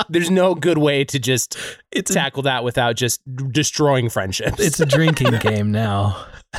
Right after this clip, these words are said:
Speaker 1: But yeah, Stephen, I think you're right that we have not. And honestly, on our last episode that, Corey, you have not listened to yet because we just got done recording it fifteen minutes ago, that we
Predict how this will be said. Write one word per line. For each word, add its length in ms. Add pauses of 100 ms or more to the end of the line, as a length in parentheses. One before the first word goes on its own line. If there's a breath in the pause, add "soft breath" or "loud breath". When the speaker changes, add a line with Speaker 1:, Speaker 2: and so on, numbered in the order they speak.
(400 loud breath)
Speaker 1:
But 120
yeah, 180
Stephen, 300
I 80
think 180
you're 140
right 260
that 80
we 120
have 180
not. 280
And 140
honestly, 380
on 100
our 100
last 300
episode 380
that, 100
Corey, 220
you 100
have 80
not 220
listened 280
to 80
yet 160
because 220
we 60
just 160
got 160
done 160
recording 340
it 220
fifteen 300
minutes 220
ago, 280 (400)
that 120
we 320